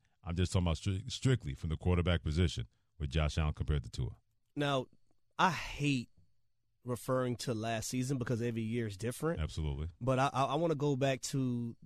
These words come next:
Speaker 2: the playoff game when the Miami Dolphins played the Buffalo Bills last year, and they had Skylar Thompson as their quarterback, and they only, the Miami Dolphins only lost that game thirty-four to thirty-one, and a lot of people assume if Tua was available,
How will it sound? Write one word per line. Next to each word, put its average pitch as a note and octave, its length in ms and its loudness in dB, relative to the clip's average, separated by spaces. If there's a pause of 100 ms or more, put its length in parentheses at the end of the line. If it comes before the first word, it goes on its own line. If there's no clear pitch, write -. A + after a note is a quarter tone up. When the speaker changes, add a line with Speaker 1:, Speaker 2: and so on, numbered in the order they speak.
(120)
Speaker 2:
the A#2 100 -8
playoff C3 420 0
game A2 380 0
when A2 100 -2
the G#2+ 60 -2
Miami A#2+ 340 0
Dolphins A#2 480 -2
played A#2+ 540 -2
the A2+ 40 -8
Buffalo A#2+ 400 -2
Bills A#2+ 340 -2
last G#2+ 320 -6
year, G#2+ 100 -8
and G#2+ 80 -8
they A2+ 100 -4
had A#2 200 -4
Skylar B2 380 -4
Thompson B2 400 -4
as A2+ 120 -4
their A2+ 100 -8
quarterback, A2 600 -2 (540)
and A#2+ 520 0
they B2+ 240 2
only, C3+ 360 0
the A#2 80 -4
Miami B2+ 280 -2
Dolphins B2+ 340 0
only B2+ 180 0
lost A#2+ 260 -2
that A#2+ 140 0
game B2 300 -2
thirty-four B2+ 480 -2
to A2 60 -4
thirty-one, A#2+ 560 -2
and G#2+ 80 -4
a G#2 40 -4
lot A#2+ 140 -4
of A2+ 80 -6
people A#2 240 -2
assume C#3 340 2
if A2 140 -4
Tua D3 240 2
was A#2 160 -4
available, A2+ 640 -2